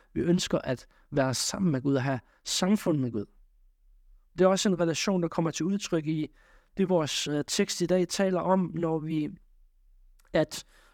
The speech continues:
når vi som syndere falder,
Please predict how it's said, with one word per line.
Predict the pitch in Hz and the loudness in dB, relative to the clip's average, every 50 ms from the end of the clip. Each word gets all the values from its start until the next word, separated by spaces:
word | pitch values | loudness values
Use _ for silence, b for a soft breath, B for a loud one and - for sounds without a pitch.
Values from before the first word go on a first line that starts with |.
| b b | b b
når | 180 180 208 220 226 | 2 4 4 4 2
vi | 208 202 185 | 2 0 -2
som | - - 196 175 160 151 | -2 0 0 0 0 0
syndere | - - - - 185 180 196 196 196 185 170 - _ _ _ _ _ _ _ - _ _ _ _ _ _ - - - - _ _ _ - | -2 -2 0 2 2 2 2 2 0 -2 -4 -6 _ _ _ _ _ _ _ -20 _ _ _ _ _ _ -20 -20 -20 -20 _ _ _ -12
falder, | - - - 214 190 175 147 113 - - | -4 0 2 2 2 2 0 -4 -6 -12